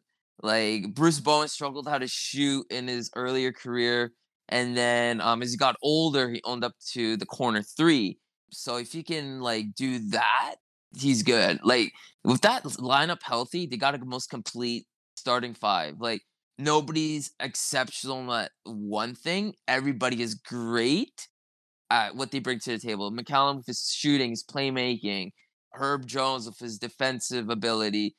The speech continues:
uh, Ingram with his inside and out scoring game, his improved facility, uh, facilitating and rebounding as well. Zion, just his paint game is just unreal. And then Jonas,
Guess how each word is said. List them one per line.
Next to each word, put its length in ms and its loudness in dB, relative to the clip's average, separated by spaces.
uh, 340 2
Ingram 500 -2
with 160 -8
his 160 -8
inside 340 -2
and 120 -4
out 180 0
scoring 360 -2
game, 160 -4
his 120 -6
improved 320 -6
facility, 720 2
uh, 180 2
facilitating 680 0
and 220 -4
rebounding 540 0
as 180 -10
well. 420 2
Zion, 480 4
just 220 -10
his 260 -12
paint 360 -8
game 340 -6
is 180 -12
just 260 -10
unreal. 640 -4
And 240 -4
then 380 2
Jonas, 500 -6